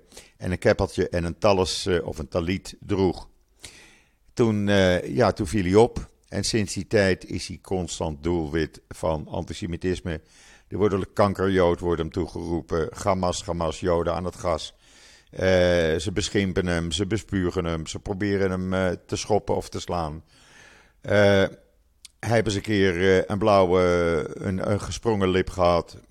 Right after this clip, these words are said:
Eh, zijn been werd, eh, een keer opengesneden. Ja, en z-, politie, ja, we hebben gesproken met die bendeleden. Maar ja, eh,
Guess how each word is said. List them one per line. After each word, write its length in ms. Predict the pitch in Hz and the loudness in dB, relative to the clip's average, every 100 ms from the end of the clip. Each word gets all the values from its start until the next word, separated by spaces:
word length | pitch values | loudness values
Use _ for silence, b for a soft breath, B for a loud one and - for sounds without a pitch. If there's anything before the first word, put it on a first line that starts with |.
| - | -14
Eh, 460 | - - - - - | -8 -6 -6 -8 -6
zijn 180 | - 92 | -6 0
been 280 | 98 95 | 0 2
werd, 380 | 85 90 82 - | 0 0 -2 -4
eh, 300 | 98 90 82 | 0 0 -2
een 100 | 82 | -8
keer 220 | - 90 | -4 -4
opengesneden. 880 | 85 92 80 85 82 95 85 80 76 - b b b b b b b b _ | 0 0 -2 -6 -12 -6 -4 -2 -4 -10 b b b b b b b b _
Ja, 380 | 107 135 113 - | 6 8 8 0
en 160 | 117 113 | -2 -2
z-, 80 | - _ - | -2 _ -2
politie, 800 | 139 151 - 135 127 - _ _ _ | 2 4 4 4 2 -2 _ _ _
ja, 580 | - 78 85 87 85 - _ _ _ | -8 0 4 6 4 -4 _ _ _
we 220 | - 107 90 | -14 -2 0
hebben 360 | 82 85 78 | 2 2 0
gesproken 800 | - - - 104 98 92 92 85 | -4 -6 2 4 6 4 0 0
met 260 | 87 87 80 | 0 0 -2
die 160 | - 69 | -8 -4
bendeleden. 840 | 82 80 80 78 78 73 71 80 b b b b b b | -2 -2 -2 0 0 0 -2 -6 b b b b b b
Maar 560 | - 82 76 76 73 - | -2 2 2 2 -2 -4
ja, 280 | 80 76 76 - - | 0 0 -2 -8 -20
eh, 480 | - - 76 71 | -10 -8 -6 -6